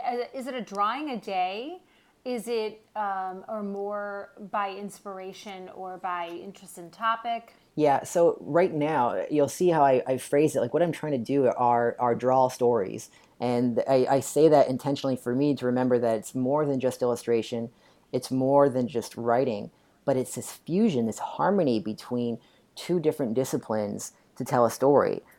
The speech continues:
Speaker 2: If someone asked me, "Who is your favorite artist or creator?" um, who I'm choosing right now is Maurice Sendak. And I, I look at his work and I still don't understand it. It's not easily resolved for me.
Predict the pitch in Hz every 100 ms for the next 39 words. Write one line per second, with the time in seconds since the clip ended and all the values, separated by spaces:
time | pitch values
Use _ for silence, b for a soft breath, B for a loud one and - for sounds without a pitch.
0 | - 127 151 151 131 127 131 127 120 117
1 | 107 - 147 143 123 120 - 123 117 120
2 | 107 - 117 123 123 120 - 117 - 120
3 | 123 120 117 B B B - 117 117 -
4 | _ - 170 151 139 - 165 147 143 131
5 | 127 131 147 135 131 127 127 - 175 180
6 | 90 - - b b _ 127 131 127 120
7 | 135 147 143 147 147 160 - 220 147 135
8 | 120 131 147 135 131 135 - 165 170 165
9 | 151 143 143 127 - 143 156 107 - b
10 | b b 135 - 156 165 143 151 139 139
11 | 131 127 120 131 147 147 - 120 110 107